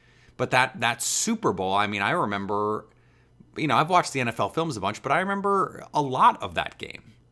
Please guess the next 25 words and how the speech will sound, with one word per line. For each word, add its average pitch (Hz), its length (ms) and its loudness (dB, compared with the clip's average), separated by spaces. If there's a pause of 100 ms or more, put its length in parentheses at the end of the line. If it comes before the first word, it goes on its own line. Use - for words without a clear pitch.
(100)
That 123 220 4
has 131 200 0
to 123 60 -8
do 120 120 -2
with 117 140 -2
my 104 220 2
age. 131 360 0
I 104 80 -6
think 98 180 -8
a 95 40 -4
lot 95 200 4
of 101 40 0
the 101 60 -2
people 104 260 -8
that 92 100 -2
listen 104 280 -6
to 101 80 -10
this 92 120 -6
show 107 360 -2
are 120 100 2
gonna 107 160 -4
feel 104 240 -6
the 98 100 -10
same 95 320 -6
way. 101 520 -4